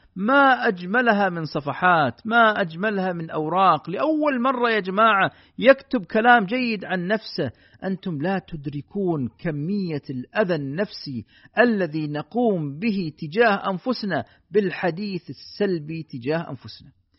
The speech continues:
كريستين باريسكي تقول: "هناك خمسين ألف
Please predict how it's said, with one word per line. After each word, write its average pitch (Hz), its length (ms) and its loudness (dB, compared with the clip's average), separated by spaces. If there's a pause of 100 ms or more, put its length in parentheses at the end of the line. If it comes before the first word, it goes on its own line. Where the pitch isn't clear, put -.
(220)
كريستين 190 420 -6
باريسكي 180 420 -8
تقول: 180 440 -4
"هناك 180 420 -4
خمسين 185 680 -8 (440)
ألف 254 300 2